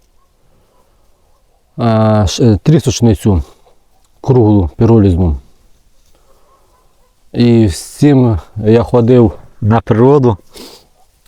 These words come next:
І з, е, все туди я складав у звичайний речовий мішок, е, армійський. Для чаю я використовував звичайний,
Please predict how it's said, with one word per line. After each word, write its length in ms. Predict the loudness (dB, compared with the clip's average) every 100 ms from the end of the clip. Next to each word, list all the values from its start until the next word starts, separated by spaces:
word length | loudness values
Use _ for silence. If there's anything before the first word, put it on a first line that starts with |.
| -8
І 340 | -4 0 2 0
з, 200 | -4 -6
е, 360 | -2 0 0
все 520 | -2 -4 -2 2 2
туди 340 | 0 -2 0 2
я 260 | 2 2
складав 440 | 0 -2 0 0 0
у 380 | 0 2 0 -2 -2
звичайний 680 | -2 0 0 0 0 -2 -8 _ _ _ _ _ _ _ _ _ _
речовий 460 | -2 -2 0 0 2
мішок, 520 | 2 0 -2 -2 -8 -20 _ -16
е, 40 | -10 -6 -4 -4 -4 -4 -2
армійський. 680 | 0 0 0 -2 -6 -6 -10 -20 _ _ _ _ _ _ _ _ _ _ _
Для 240 | -2 -2 -2
чаю 540 | 0 2 4 2 0 -6
я 420 | -2 0 2 2
використовував 840 | 0 -2 -2 -4 0 0 2 2 0 -6 _ _ _ _ _ _ -2
звичайний, 680 | -2 0 0 2 0 -2